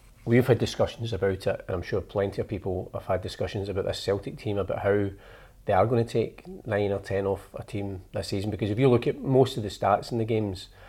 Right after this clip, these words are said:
we dominate in terms of possession and chances. I mean, comprehensively. So y-, you're just looking for that game where everything clicks into place, and that was the game where just everything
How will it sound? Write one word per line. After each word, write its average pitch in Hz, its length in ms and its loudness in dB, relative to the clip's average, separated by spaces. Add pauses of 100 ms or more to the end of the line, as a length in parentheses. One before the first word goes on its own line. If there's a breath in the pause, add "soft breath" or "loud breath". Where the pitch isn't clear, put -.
(680 loud breath)
we 120 80 -2
dominate 107 360 4
in - 60 -8
terms 98 240 -4
of - 80 -6
possession 95 440 -4
and 92 100 -6
chances. 92 640 -10
I - 40 -8
mean, 98 260 -2 (160)
comprehensively. 104 920 -2
So 101 480 0 (600 loud breath)
y-, 127 140 -2
you're 117 100 2
just 107 220 0
looking 110 220 2
for 101 120 0
that 98 200 4
game 101 180 0
where 95 100 2
everything 95 260 -2
clicks - 320 -4
into 95 200 -6
place, 104 340 0
and 101 120 -2
that 98 140 2
was 98 180 -2
the 101 60 -8
game 101 300 0
where 95 300 2 (120)
just - 280 -6
everything 95 560 -4